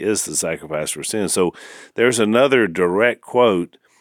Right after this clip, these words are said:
And when it says he's gonna build a temple, what is, what is he talking about there? Because we know the temple, he's been predicting it's gonna be destroyed.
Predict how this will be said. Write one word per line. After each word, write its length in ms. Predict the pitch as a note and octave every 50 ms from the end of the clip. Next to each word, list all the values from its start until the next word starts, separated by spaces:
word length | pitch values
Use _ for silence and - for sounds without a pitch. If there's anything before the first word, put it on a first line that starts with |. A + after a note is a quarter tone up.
| _ _ _ _ -
And 160 | A2 A2 A2
when 100 | A2+ A#2+
it 100 | B2+ B2
says 260 | - - D3+ D#3 D#3+ C#3+
he's 100 | C3 B2
gonna 200 | C3+ C3+ B2 G2+
build 260 | G2+ B2+ C#3+ C#3+ B2
a 40 | -
temple, 320 | - D3 D3+ C#3 B2 G#2+
what 140 | B2 D3 D#3
is, 120 | - -
what 200 | - G2+ A#2+ C#3
is 60 | C#3
he 80 | D#3+ D3
talking 340 | - D3+ C#3 C#3+ C#3+ D3+ C#3
about 280 | C3 B2 A#2+ A#2 G#2+ -
there? 300 | C3+ E3 F#3 D#3+ A2+ G2
Because 400 | F#2+ F#2+ - - B2 G#2+ F#2+ G#2
we 160 | G#2+ A2 A2+
know 200 | A2 A#2+ C#3 C#3+
the 80 | D3+ B2+
temple, 580 | G2 C#3+ D3 F#3 F3+ G#3 E3 B2 A2+ G#2 - -
he's 220 | - C#3+ F3+ F#3
been 200 | - G#3 E3+ C#3
predicting 480 | - C3+ A#2+ A2+ A#2+ A#2+ A2+ - B2 A#2
it's 120 | A2 -
gonna 180 | - A#2 A2+ A2
be 120 | A2+ A2+
destroyed. 720 | G2+ G2 F#2 E2 - - B2 C#3+ F3+ F3 B2 D2+ B1 -